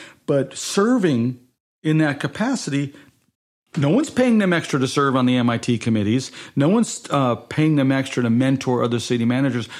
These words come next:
Why do they do it? What's the drive? The drive is, "I wanna serve. I wanna be a part of something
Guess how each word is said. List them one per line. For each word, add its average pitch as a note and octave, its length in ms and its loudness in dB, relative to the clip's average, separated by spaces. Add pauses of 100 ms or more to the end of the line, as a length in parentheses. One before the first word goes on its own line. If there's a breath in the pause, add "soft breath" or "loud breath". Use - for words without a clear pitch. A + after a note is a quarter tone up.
(160 loud breath)
Why C3 300 2
do E3 60 4
they D#3+ 120 2
do D3+ 240 2
it? C3+ 40 0
What's C#3+ 260 -2
the D3+ 100 -4
drive? C#3 380 0
The B2+ 80 0
drive D3 520 -2
is, C3+ 380 0 (300 loud breath)
"I F3 60 0
wanna A3 220 4
serve. B2+ 400 -2
I B2+ 60 -2
wanna E3+ 220 2
be D#3 100 0
a C3+ 60 -2
part D3 380 -2
of B2+ 60 -6
something C3 580 -2